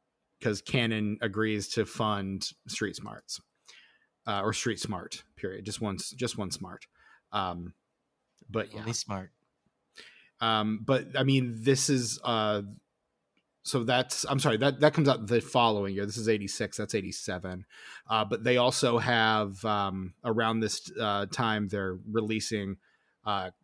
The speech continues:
Speaker 1: Tobe Hooper's Life Force, which is very expensive. Uh, the Masters of the
Speaker 2: Mm-hmm.
Speaker 1: Universe movie, which is a huge debacle. Uh, that one performed so poorly that they, like,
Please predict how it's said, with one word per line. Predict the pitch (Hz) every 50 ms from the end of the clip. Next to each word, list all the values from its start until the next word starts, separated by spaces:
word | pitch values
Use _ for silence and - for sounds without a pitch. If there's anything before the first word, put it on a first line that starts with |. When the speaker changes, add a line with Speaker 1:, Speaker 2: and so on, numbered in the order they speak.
| _ _ -
Speaker 1:
Tobe | - 135 113
Hooper's | 117 110 120 98 107 104 95 95
Life | 98 113 123 143 139
Force, | - - - 127 113 117 113 113 117 - - - - -
which | 113 107 -
is | 110 104 92 95
very | 92 92 104 101 101 101
expensive. | 101 92 - - - 110 104 98 - - 113 101 101 101 98 - _ - - - - - _
Uh, | - 104 101 98 95
the | 92 104
Masters | 104 110 117 117 - 120 117 95 -
of | 135
the | 135
Speaker 2:
Mm-hmm. | 139 156
Speaker 1:
Universe | 101 113 123 123 117 123 123 - -
movie, | 117 117 120 117 113 120 117 117
which | 113 110 101 -
is | 95 95
a | 104
huge | - - - 107 110 120 117 113 110 107
debacle. | 117 110 98 113 110 107 104 - 113 104 104 104 98 - _ _ _ - _ _ _ _ _ -
Uh, | 92 90 90
that | 98 120 110
one | 120 123 117
performed | - - 120 - - 123 117 110 107 98
so | - - - - 113 113 113
poorly | 101 - - - 113 107 107 107 107 107 107
that | 104 104 98 -
they, | - 110 101 101
like, | 101 98 95 95 95 90 87 _ -